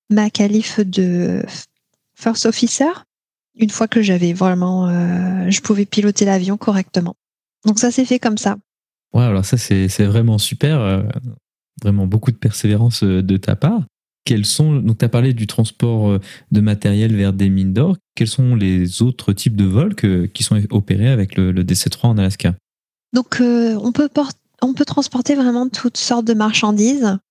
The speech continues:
Speaker 1: Ça peut être, euh, de la nourriture pour, euh, approvisionner des magasins dans les villages qui sont reclus et pas accessibles par la route.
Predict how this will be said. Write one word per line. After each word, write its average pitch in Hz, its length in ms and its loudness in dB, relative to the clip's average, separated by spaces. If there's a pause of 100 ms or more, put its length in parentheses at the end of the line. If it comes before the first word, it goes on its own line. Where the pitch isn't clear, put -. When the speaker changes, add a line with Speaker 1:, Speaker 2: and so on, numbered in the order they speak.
(420)
Speaker 1:
Ça - 220 -2
peut 214 200 0
être, 208 280 -2
euh, 185 200 2
de 180 140 -2
la 185 160 0
nourriture 190 640 0 (280)
pour, 202 320 0
euh, 185 380 0 (140)
approvisionner 214 760 0
des 208 200 0
magasins 202 680 0
dans 202 160 2
les 202 160 2
villages 190 600 0 (420)
qui - 120 -4
sont 202 240 -2
reclus 208 460 0 (480)
et 190 200 2
pas 226 260 -2
accessibles 220 640 0
par 190 200 0
la 190 120 0
route. 208 340 -4